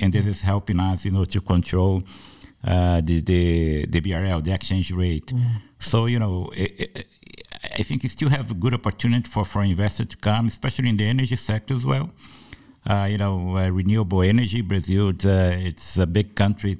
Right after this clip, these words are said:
Speaker 1: that invests in a lot of renewable energy. It's a, i-, it's a field that many foreign investors still interested in coming. But in terms of the stock market, you know, we have a lot of volatility, volatility.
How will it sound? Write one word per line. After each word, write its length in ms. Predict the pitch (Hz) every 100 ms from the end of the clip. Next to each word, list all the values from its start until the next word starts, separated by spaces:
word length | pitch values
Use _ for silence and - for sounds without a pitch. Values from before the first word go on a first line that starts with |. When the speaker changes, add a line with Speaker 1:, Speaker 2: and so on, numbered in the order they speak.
| -
Speaker 1:
that 160 | 101
invests 400 | 92 87 98 -
in 80 | 101
a 20 |
lot 200 | 92 92
of 60 | 92
renewable 420 | 95 98 92 95
energy. 440 | 92 110 95 107
It's 240 | 85 - -
a, 140 | 92 - -
i-, 180 | 90 - 82
it's 220 | - -
a 260 | 98 95 90
field 580 | - - 110 117 -
that 180 | 98 92
many 200 | 98 110
foreign 280 | - 101 95
investors 640 | 90 98 - 92 87 - - - -
still 240 | - - 98
interested 580 | 110 113 107 - 117 -
in 260 | - 95 98
coming. 540 | - 92 101 113 131 - - - - -
But 140 | -
in 80 | 120
terms 200 | 117 131
of 100 | 117
the 80 | 110
stock 400 | - - 117 -
market, 540 | 104 110 - 123 -
you 140 | - 110
know, 320 | 98 95 90
we 100 | -
have 160 | 98 101
a 60 |
lot 220 | 101 104 110
of 80 |
volatility, 520 | 98 92 90 92 98 107
volatility. 1000 | - 87 85 - 98 98 98 113 117